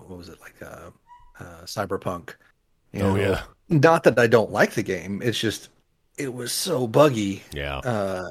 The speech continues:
Speaker 1: at launch, and they're still, you know, still kinda playing catch up to get
Speaker 2: Mm-hmm.
Speaker 1: it to f-,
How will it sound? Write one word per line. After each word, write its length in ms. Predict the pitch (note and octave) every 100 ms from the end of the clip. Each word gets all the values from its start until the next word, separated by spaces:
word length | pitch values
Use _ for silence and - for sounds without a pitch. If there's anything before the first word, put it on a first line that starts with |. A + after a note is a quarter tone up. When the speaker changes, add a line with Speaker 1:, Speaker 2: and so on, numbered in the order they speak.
| -
Speaker 1:
at 160 | A2 A2
launch, 460 | A2+ C3 G2+ -
and 140 | G#2+ G2+
they're 120 | G#2
still, 580 | - - D3 B2 G#2+ G2+ _ _ _ _ _ _ -
you 160 | C#3
know, 160 | G#2+ G2
still 340 | - - C#3+ C3
kinda 500 | - G#2+ G#2 A2 G#2 _
playing 320 | - C3 G#2+ G#2
catch 280 | C3 -
up 140 | G2 D2
to 80 | -
get 160 | F2+
Speaker 2:
Mm-hmm. 140 | G2 G#2+
Speaker 1:
it 80 | B2
to 60 |
f-, 160 | - -